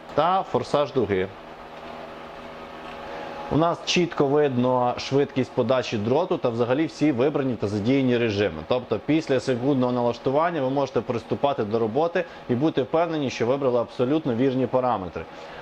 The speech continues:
А, за рахунок кнопок можна легко та швидко змінювати параметри. Кнопки підписані українською мовою або ж мають зрозумілі позначки. Е, що ж,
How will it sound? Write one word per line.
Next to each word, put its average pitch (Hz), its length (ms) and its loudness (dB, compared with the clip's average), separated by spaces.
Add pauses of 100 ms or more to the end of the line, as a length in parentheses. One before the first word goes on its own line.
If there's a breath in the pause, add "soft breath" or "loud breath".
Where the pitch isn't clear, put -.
А, 117 440 4
за 117 120 2
рахунок 185 380 0
кнопок 175 440 0
можна 151 300 0
легко 165 320 2
та 139 140 -2
швидко 151 400 0
змінювати 143 480 2
параметри. 165 720 0 (480)
Кнопки 156 340 2
підписані 139 580 0
українською 143 580 0
мовою 175 420 2
або 143 320 2
ж 127 100 -6
мають 135 260 0
зрозумілі 123 480 2
позначки. 95 640 -2 (480 loud breath)
Е, 120 400 0
що 123 280 0
ж, - 140 -10